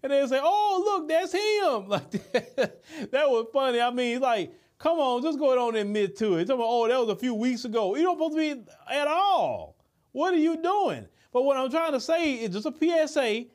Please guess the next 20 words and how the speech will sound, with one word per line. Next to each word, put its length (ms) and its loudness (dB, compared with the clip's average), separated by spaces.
to 100 2
a 20 2
lot 240 0
of 80 0
you 240 -4
people 320 -2
in 40 -2
the 60 -4
community. 600 -4
Make 440 -2
sure 440 -4
you 200 -4
know 220 -2
where 200 -2
you're 160 -6
going 340 -4
to 120 -10
eat 200 -8
your 100 -4
food. 440 -6